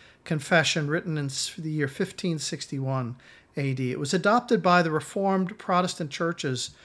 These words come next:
uh, throughout Europe and Scotland. And here's one section on the nature of God from chapter three of the Second Helvetic Confession. God is one.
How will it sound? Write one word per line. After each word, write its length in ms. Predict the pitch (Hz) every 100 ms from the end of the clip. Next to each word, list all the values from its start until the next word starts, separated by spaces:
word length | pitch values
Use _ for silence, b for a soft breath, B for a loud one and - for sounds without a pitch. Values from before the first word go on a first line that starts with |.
| B B B 156
uh, 140 | 147
throughout 440 | - 190 180 180
Europe 360 | 160 180 180 180
and 180 | 156 139
Scotland. 600 | - 156 135 - - - _ b b b b
And 80 | 165
here's 300 | 233 254 208
one 180 | 208 214
section 480 | - 185 - 165
on 140 | 143 135
the 80 | 139
nature 360 | 156 160 175
of 140 | 143 135
God 400 | 127 127 127 127 b b b
from 240 | - 143
chapter 400 | 135 156 139 143
three 280 | 135 147 131
of 120 | 120
the 60 | 123
Second 340 | - 135 143
Helvetic 560 | 131 120 120 123 - - _ _ _
Confession. 560 | 151 123 135 131 - 180 _ b b b b b b
God 220 | 160 165
is 180 | 180 175
one. 360 | 170 131 104